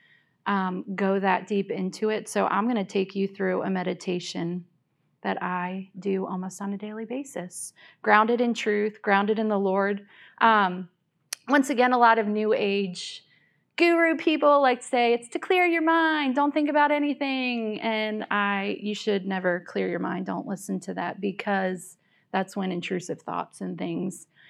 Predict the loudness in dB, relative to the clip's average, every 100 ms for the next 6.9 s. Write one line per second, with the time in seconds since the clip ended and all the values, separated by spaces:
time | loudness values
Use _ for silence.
0 | _ -6 -4 -2 -2 -4 -4 -6 -2 -2
1 | 0 -2 0 2 4 4 4 2 2 -2
2 | -6 -6 -8 -6 -6 -6 -4 -4 -2 -2
3 | -6 -10 _ -20 _ -2 2 2 2 -2
4 | -6 -12 _ _ _ 2 2 2 0 -4
5 | -4 -4 -6 -10 -10 _ -2 0 0 -2
6 | -2 -2 -4 -4 -8 -8 -10 -20 -20